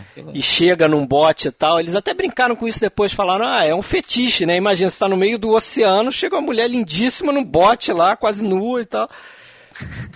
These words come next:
Speaker 2: Acabou virando fetiche, mas é, ficou muito mal explicado aquilo ali, né?
Speaker 1: É. Agora, o filme de setenta e seis, geralmente quando se faz, é,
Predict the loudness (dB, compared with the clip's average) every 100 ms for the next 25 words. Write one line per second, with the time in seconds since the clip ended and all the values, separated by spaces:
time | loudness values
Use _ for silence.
0 | -10 -2 2 2 4 2 2 -2 0 0
1 | 0 2 2 2 -2 -4 -2 0 0 0
2 | 0 0 0 0 0 -2 -4 -8 -6 -2
3 | 0 -2 -4 -4 -4 -2 -2 -4 -6 -8
4 | -14 -14 -12 -4 -2 -2 -6 -10 -4 -4
5 | -4 -4 -4 -2 -4 -2 -6 -8 -10 -10
6 | -10 -10 -6 -2 -2 -4